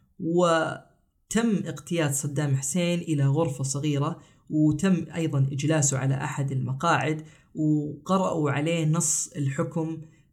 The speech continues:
آه، المدان فيه، وارتفع وقتها صوت صدام حسين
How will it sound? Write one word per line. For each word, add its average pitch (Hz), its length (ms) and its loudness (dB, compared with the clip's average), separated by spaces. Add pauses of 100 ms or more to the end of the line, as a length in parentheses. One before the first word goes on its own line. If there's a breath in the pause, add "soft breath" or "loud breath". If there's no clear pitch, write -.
(100)
آه، 139 400 0
المدان 156 520 2
فيه، 196 400 0
وارتفع 185 1500 -2
وقتها 151 640 -2
صوت 151 300 -2
صدام 139 460 0
حسين 156 600 -2